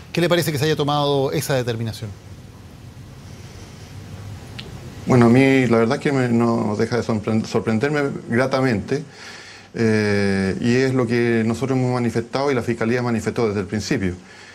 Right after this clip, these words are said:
Speaker 2: Recordemos que en la sentencia, mm, eh, fue fa-, favorable al imputado por dos, eh, ju-, dos jueces, dos votos a uno. Uno de los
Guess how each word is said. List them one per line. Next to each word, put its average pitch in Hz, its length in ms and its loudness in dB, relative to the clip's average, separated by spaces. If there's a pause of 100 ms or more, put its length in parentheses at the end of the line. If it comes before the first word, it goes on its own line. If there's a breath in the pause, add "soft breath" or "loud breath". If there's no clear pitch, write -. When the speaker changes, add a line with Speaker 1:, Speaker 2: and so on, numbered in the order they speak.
(220 loud breath)
Speaker 2:
Recordemos 117 460 0
que 117 600 0
en 110 120 2
la 104 80 0
sentencia, 123 840 -2 (460)
mm, 117 440 2
eh, 92 800 2 (380)
fue 110 1120 2 (540)
fa-, 110 420 -2
favorable 120 720 2
al 117 220 2
imputado 113 920 0 (220)
por 110 160 0
dos, 117 220 0 (240)
eh, 98 720 0 (100)
ju-, 120 120 -6 (260)
dos 117 140 -2
jueces, 113 340 -2
dos 120 300 0
votos 120 260 2
a 123 80 2
uno. 113 300 2 (400 loud breath)
Uno 127 240 2
de 131 40 0
los 117 120 0